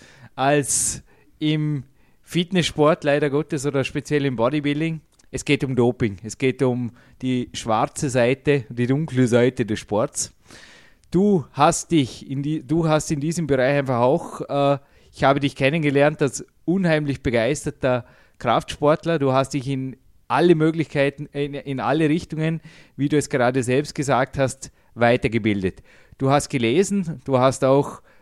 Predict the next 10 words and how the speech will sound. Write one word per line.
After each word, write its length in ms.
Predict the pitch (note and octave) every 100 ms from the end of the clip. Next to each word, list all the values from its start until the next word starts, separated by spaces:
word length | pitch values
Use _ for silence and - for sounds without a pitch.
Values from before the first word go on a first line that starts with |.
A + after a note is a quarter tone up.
| _
ja, 260 | A#2+ D3 C3+
in, 220 | A#2+ B2
in 360 | B2+ C3+ C3+
Literatur 560 | A#2+ D3 D3 C3 C#3 D#3
natürlich 400 | D#3 - C#3+ C#3+
gelesen, 540 | - B2+ C#3 D3 C#3
die, 480 | A#2+ C3 C3 C3 B2+ - _ _
ja, 300 | C3 D#3 C#3 - _ -
die, 160 | C#3 C#3
die, 460 | C#3 C3 - C#3